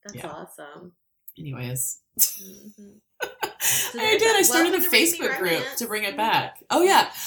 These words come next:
Speaker 2: Welcome to Read Me Romance. It's Millie Taden week. Am I pronouncing that right, Mel?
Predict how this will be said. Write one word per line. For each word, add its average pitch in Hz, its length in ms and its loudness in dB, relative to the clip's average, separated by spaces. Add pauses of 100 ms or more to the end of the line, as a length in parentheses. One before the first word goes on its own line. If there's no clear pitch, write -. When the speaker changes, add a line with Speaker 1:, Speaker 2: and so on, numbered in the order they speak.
(160)
Speaker 2:
Welcome 294 320 -4
to 359 160 0
Read 277 160 -2
Me 277 100 -4
Romance. 202 460 0
It's 175 180 -4
Millie 185 280 -2
Taden 269 420 0
week. 160 400 -2
Am - 100 -6
I 233 80 0
pronouncing 226 440 -2
that 220 140 0
right, 220 200 -2
Mel? 220 340 -4